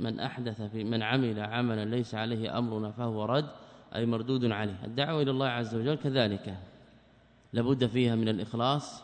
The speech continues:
ولابد فيها من، من المتابعة. وبين رحمه الله تعالى أنه إذا انتفى الشرط الأول حينئذ ثم الشرك،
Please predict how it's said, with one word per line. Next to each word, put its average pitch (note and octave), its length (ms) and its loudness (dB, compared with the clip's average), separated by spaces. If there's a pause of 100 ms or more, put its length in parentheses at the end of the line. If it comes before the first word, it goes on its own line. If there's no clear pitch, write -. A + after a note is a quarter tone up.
(100)
ولابد A2+ 380 0
فيها A#2 340 2
من، A#2 260 2 (360)
من A2 120 2
المتابعة. G#2+ 720 0 (120)
وبين B2+ 360 2
رحمه A#2+ 260 -2
الله A#2 120 -4
تعالى C3 400 -2
أنه C3 180 2
إذا A2+ 160 0
انتفى A#2 440 0 (380)
الشرط B2 400 0
الأول C3 560 2 (180)
حينئذ A#2 420 2
ثم A#2 280 2
الشرك، A2+ 340 2